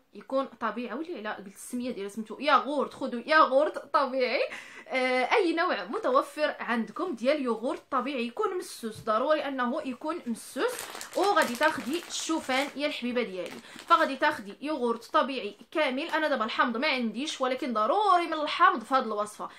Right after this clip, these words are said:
غادي تاخدي، آه، هذه عليها جوج ديال المعالق كبار ديال الشوفان ولا ملعقه كبيره فقط. وغادي تاخدي دوك الحامضات اللي كيكونوا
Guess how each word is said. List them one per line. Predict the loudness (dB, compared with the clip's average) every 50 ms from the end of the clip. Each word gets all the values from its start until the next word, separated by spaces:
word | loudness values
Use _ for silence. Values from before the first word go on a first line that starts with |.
| -20 -20 -20 -8 -2 0
غادي | 0 0 2
تاخدي، | 2 0 0 0 0 -4 -4 -4 -6 -6 -10 _ _ _ _ _ -12
آه، | -10 -8 -4
هذه | -2 0 2 2 2 0 -2 -4 -6
عليها | -6 -6 -4 0 0 0 0 -2
جوج | -2 -4 -4 -4 -4 -2
ديال | -2 -2 -2 -2 -2
المعالق | -2 -2 -2 -2 -2 -2 -4 -8 -10
كبار | -8 -4 0 2 2 2 0 -2
ديال | -6 -6 -4 -4 -4 -4 -4 -6
الشوفان | -6 -6 -6 -6 -6 -4 -4 -2
ولا | -2 -2 -2 -2
ملعقه | -2 -2 -2 -2 -2 -4 -2 2 2 2 2 2 -2
كبيره | -2 -2 -2 -2 -2 -2 0 0 -2 -2 -6 -10
فقط. | -10 -10 -2 2 2 2 2 0 -4 -18 -20 -20 -20 -20 _ _ _ _ _ _ _ _ _ _ _ _ _ _ _ -4
وغادي | 0 0 0 0 0
تاخدي | 0 -2 -2 -2 -4 -6
دوك | -6 -6 -6 -6
الحامضات | -8 -6 -6 -6 -4 -2 -2 -2 0 0 -2 -2 -2
اللي | -6 -10
كيكونوا | -8 -8 -8 -6 -6 -4 -2 -2 -4